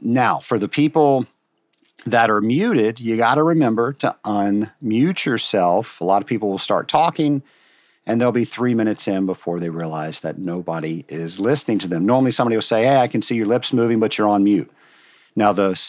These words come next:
the host can unmute and mute people, but only participants can mute and unmute themselves. You might also want to be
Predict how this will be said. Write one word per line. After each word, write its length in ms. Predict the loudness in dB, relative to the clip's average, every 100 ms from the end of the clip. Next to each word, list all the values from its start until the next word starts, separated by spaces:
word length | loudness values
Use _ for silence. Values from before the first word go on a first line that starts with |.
| -4
the 180 | -4 -2
host 460 | 0 2 0 -2
can 180 | -2 -4
unmute 560 | -2 2 4 4 2 0
and 160 | 0
mute 240 | 2 2 0
people, 480 | -2 0 2 2 2
but 220 | 0 0
only 320 | 0 2 2
participants 680 | 0 -2 -4 -4 -2 -2 -2
can 240 | -2 0 2
mute 300 | 2 2 2
and 220 | -2 0
unmute 640 | 0 2 2 2 -2 -4 -4
themselves. 1120 | 0 2 2 0 0 2 2 0 -2 -6 -8 -14 -20 -20 -16 -2
You 160 | 4
might 400 | 6 6 4 0 0
also 520 | 2 2 0 -2 0
want 480 | 0 0 2 0 -2
to 220 | -6 -6
be 520 | -4 -2 0 0 -4